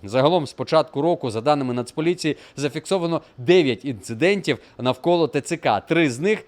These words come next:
замах на вбивство поліцейських. Українські спецслужби бачать зв'язок між інцидентами навколо Т Ц К. Перший заступник голови Служби безпеки України Сергій Андрущенко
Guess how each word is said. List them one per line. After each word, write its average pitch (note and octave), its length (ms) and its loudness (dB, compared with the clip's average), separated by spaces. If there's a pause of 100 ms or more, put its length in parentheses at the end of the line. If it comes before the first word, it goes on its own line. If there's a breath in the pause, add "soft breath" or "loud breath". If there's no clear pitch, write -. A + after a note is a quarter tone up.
замах D#3+ 480 0 (120)
на C3+ 120 -2
вбивство C3 480 -2
поліцейських. B2+ 840 -2 (400 loud breath)
Українські G#3+ 520 0
спецслужби D#3+ 600 -4
бачать F3 380 0
зв'язок E3 520 0
між C3 240 -2
інцидентами C#3 720 -2
навколо C#3 460 0
Т C3+ 120 -8
Ц E3 140 -6
К. A#2 240 2 (260 loud breath)
Перший A3 280 2
заступник E3+ 480 -2
голови D#3+ 320 2
Служби C#3 360 -4
безпеки D3 720 0
України C#3+ 720 0
Сергій C#3 380 -2
Андрущенко B2 800 -2